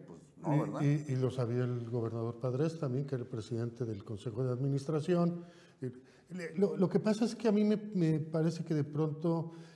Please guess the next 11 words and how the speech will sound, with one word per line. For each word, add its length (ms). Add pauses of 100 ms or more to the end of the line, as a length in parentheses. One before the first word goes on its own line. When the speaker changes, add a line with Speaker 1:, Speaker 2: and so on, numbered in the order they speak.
(240)
Speaker 2:
el, 360
el 180
uso 380
de 160
los 480
términos 680 (120)
puede, 520 (520)
eh, 320
eh, 200
resultar 1040
contrastante. 840